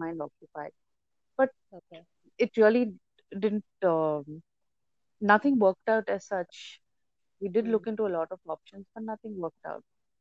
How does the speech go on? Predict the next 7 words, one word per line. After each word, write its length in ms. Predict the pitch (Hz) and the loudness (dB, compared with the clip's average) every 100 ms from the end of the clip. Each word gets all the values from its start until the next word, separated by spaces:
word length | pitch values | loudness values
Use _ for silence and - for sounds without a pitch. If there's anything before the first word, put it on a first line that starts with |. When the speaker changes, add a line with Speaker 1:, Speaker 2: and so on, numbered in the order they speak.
| _ _ _ _ 196 | _ _ _ _ -6
Speaker 1:
It 140 | 233 | -2
Speaker 2:
Okay. 100 | 226 | 0
Speaker 1:
was, 240 | 254 - 214 | 0 -2 0
um, 600 | 196 190 190 190 190 196 _ _ | 2 2 2 0 -2 -8 _ _
November 580 | 208 190 202 226 247 262 - | -2 4 4 4 2 0 -2
two 180 | 240 240 - | -6 -6 -6
thousand 560 | 214 202 202 220 226 | -2 -2 -2 -4 -4